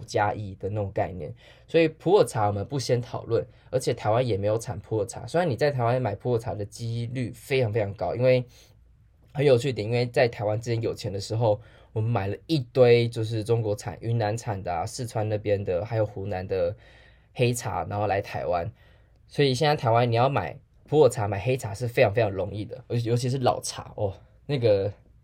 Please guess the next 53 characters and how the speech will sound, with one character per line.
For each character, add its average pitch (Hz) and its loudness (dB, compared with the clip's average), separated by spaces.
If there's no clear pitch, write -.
讲 127 6
起 160 0
来 120 6
我 107 4
会 143 4
停 - -4
不 113 0
下 117 0
来。 87 2
所 135 0
以 120 0
普 175 6
洱 185 10
茶 113 2
这 113 0
件 135 2
事 131 -4
情， 98 -6
我 117 4
会， 165 4
我 120 2
很 190 4
喜 110 -6
欢， 107 0
但 147 0
是 135 -2
我 101 -2
会 127 2
再 131 2
找 90 0
时 - -10
间 101 -2
把 - -6
它 101 -2
好 104 -8
好 104 -2
讲 110 -4
清 98 -6
楚。 - -12
这 233 10
次 175 2
主 117 0
要 127 10
是 131 -4
第 127 -4
一 - -4
集， 107 -6
然 104 -2
后 110 2
我 104 0
是 131 -6
想 101 -4
要 113 0